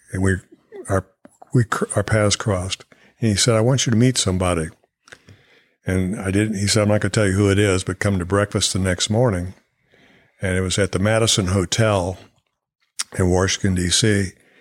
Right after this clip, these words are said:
it was Dick Lugar. And that would have, I was so impressed with Lugar, and we had a very engaging conversation. And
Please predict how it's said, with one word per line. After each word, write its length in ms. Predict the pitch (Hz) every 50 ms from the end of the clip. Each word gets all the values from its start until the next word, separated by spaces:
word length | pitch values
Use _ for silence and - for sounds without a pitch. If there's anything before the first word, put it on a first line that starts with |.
| _ _ -
it 60 | 107
was 120 | 95 87
Dick 200 | - 101 98 -
Lugar. 420 | 113 110 107 107 104 90 82 - - - - _ _ _ _ _ _ _ _ _ _ _ _ _ _ _ _ _ _ _ _ _
And 640 | 95 95 90 87 90 90 90 - 226 214 254 226 - -
that 180 | 95 98 98
would 140 | 95 98 92
have, 200 | 90 85 98 160 - - - _ - - - - _ _ _ _ - - - - -
I 20 |
was 160 | 113 101 92
so 220 | - - - 123 117
impressed 480 | 110 101 - - 107 101 95 - -
with 160 | - 90 - 107
Lugar, 520 | 104 104 101 101 98 98 101 101 101 98
and 300 | 87 82 85 98 175 - - _ _
we 120 | 101 101
had 140 | 101 101 92
a 140 | 82 80 85
very 340 | 95 98 101 101 104 98 95
engaging 480 | 95 95 98 98 95 90 92 95 95
conversation. 800 | - 101 95 92 92 90 - - 95 92 95 - - 104 104 110
And 240 | 104 95 87 92 90